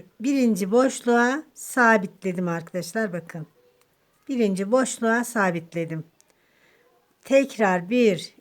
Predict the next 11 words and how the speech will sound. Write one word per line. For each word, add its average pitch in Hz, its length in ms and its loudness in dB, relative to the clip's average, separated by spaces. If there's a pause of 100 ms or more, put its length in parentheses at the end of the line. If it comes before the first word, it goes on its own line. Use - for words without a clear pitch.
iki, 208 440 -6
üç, 247 360 -6 (120)
dört 302 340 2
tane 202 280 2
zincirimi 175 640 -4
çektim. 254 800 -2 (200)
Bakın, 185 360 -6
dört 240 320 -2
tane 180 300 -4
zincirimi 170 720 -6
çektim. 254 840 -6